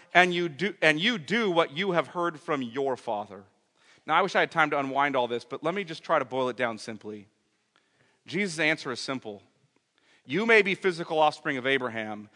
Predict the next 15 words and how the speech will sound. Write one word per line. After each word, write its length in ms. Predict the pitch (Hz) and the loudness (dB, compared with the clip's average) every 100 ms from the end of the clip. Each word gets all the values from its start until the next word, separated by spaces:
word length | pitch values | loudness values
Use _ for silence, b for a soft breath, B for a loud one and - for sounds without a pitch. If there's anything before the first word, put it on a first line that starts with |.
| b _ | b _
but 120 | 139 | -2
you 140 | 147 160 | -2 -2
practice 460 | 180 151 - 123 | 4 4 4 -6
sin, 400 | - - 160 170 | -6 -2 -2 -2
and 240 | 160 117 117 | -4 -6 -2
thus 240 | 131 - | -2 -2
you 100 | 127 | -8
are 60 | 113 | -8
slaves 420 | - 123 110 - | -8 -6 -6 -8
to 100 | 104 | -16
sin. 380 | - 104 95 98 _ - _ _ _ _ _ _ _ b b _ | -16 -16 -18 -20 _ -20 _ _ _ _ _ _ _ b b _
God 300 | 185 196 170 | 8 10 10
never 320 | 175 180 220 | 6 6 4
promised 520 | - 208 190 190 - 170 | 4 6 6 4 -2 2
Abraham 600 | 170 151 135 135 135 | 2 2 2 2 0